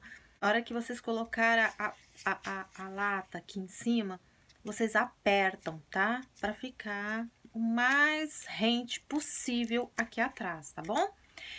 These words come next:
Não tem como não ficar a cola aparecendo. Então, o que que a gente faz, gente? Pra gente dar um acabamento, depois que a cola secou,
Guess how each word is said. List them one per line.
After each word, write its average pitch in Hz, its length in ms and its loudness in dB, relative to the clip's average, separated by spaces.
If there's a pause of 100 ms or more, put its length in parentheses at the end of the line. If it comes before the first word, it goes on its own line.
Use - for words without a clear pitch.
(160)
Não 440 280 6
tem 349 280 2
como 285 560 0
não 254 220 0
ficar 311 680 2
a 254 100 2
cola 185 520 -4
aparecendo. 180 760 -6
Então, 233 200 2
o 349 40 -6
que 359 100 -2
que 359 80 -2
a 349 60 4
gente 320 280 0
faz, 214 380 0
gente? 214 220 -4
Pra 302 160 -2
gente 254 260 -4
dar 240 120 0
um 208 120 -4
acabamento, 190 1000 -4 (400)
depois 311 320 2
que - 80 -4
a 359 40 2
cola 226 340 -4
secou, 226 840 -2